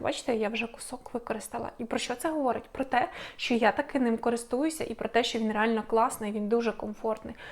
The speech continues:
Це просто супер крутий продукт. Да, можливо, в сьогоднішній макіяж він не сильно вписується, але зараз він досить яскравий. І з олівцем, коли його нанести просто по центру. Давайте ми це зробимо.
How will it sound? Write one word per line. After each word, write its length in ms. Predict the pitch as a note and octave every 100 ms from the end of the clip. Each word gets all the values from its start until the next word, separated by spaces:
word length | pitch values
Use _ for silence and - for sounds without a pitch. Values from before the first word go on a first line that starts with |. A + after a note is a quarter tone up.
| - -
Це 120 | A#3
просто 500 | A3+ B3 D#4+ - -
супер 580 | - - - C4+ C#4 A3
крутий 280 | - A3+ A#3+
продукт. 440 | A#3+ A3+ A3+ A#3
Да, 220 | A3+ B3+ A#3
можливо, 420 | G#3+ A#3+ C4 B3
в 60 |
сьогоднішній 580 | A#3 B3 B3 A#3 A#3 B3+
макіяж 520 | A#3+ A#3+ B3 A#3+ A#3+
він 220 | B3 A#3+ A#3+
не 80 |
сильно 360 | B3+ - A#3 A#3
вписується, 560 | A#3 E4+ G#4+ D#4 - - - - - -
але 140 | A#3
зараз 300 | B3 F#4+ -
він 60 | B3
досить 360 | A3+ A#3+ B3 -
яскравий. 480 | - - A#3 A3 -
І 80 | -
з 80 | -
олівцем, 480 | A#3 A#3 - C4+ D#4+
коли 220 | A#3 A3+
його 160 | A3+
нанести 440 | A#3 A3 A3+ A#3 A3+
просто 440 | A#3 A#3 A#3 -
по 140 | - -
центру. 380 | - D#4+ G4+ - - - - - - - - -
Давайте 260 | D#4+ A#4 E4+
ми 140 | C#4
це 140 | C#4 B3+
зробимо. 440 | C4 C4 A#3 A#3+